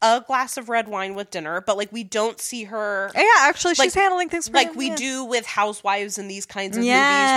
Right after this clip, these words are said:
Speaker 1: where, like, we might see them, like, take a pill or, like,
Speaker 2: Yeah.
Speaker 1: drink a significant amount. Like,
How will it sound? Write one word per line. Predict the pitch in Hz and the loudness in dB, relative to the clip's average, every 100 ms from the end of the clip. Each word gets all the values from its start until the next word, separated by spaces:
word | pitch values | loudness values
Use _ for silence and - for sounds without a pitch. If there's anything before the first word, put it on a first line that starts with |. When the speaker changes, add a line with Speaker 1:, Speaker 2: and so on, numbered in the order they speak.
| 247 | 4
Speaker 1:
where, | 208 | 2
like, | 190 | -2
we | 208 | -4
might | 208 180 | -2 -2
see | - 226 214 | -4 -8 -6
them, | 196 202 | -6 -4
like, | 180 - | -6 -6
take | - 190 | -8 -8
a | 190 | -8
pill | - 190 185 185 | -6 -2 0 -2
or, | 180 185 170 196 180 175 | -2 -4 -6 -6 -6 -6
like, | 185 | 2
Speaker 2:
Yeah. | 254 208 190 | 6 8 8
Speaker 1:
drink | 202 202 | 6 -2
a | |
significant | - 190 190 185 185 185 | -8 -8 -8 -8 -6 -4
amount. | 180 151 151 143 | -2 -4 -4 -4
Like, | 175 | -6